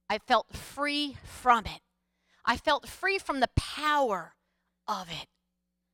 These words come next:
Until finally, some of you know this and some of you don't, maybe seven years ago, I literally had a breakdown. A breakdown? Aren't you Pastor Alicia?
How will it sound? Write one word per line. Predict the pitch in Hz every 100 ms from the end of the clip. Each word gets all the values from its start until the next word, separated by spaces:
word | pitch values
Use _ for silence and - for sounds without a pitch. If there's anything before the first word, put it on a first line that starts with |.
| _ _ _ _ _ _ _ _ -
Until | 226 294 277
finally, | - - 415 427 415 262 185 151 147 - _ _ _ _ _ _ _ _ _ _ _ _ _ _ - -
some | - 226
of | 220
you |
know | 214 214
this | 214 -
and | -
some | 247
of | 220
you | 196
don't, | 185 185 208
maybe | 208 202
seven | - 233 233
years | 233 233 226
ago, | 196 180 156 _ _ _ _
I | 226
literally | 269 330 381 381 370 349
had | 285 285
a |
breakdown. | 240 254 233 - 165 143 131 - _ _ _ _ _ _ _ _ _ _ _ _ _ _ _ _ _
A | 170
breakdown? | - 226 453 - - 160 151 147 -
Aren't | 294 -
you |
Pastor | 330 330 330 - 311
Alicia? | 311 330 330 381 392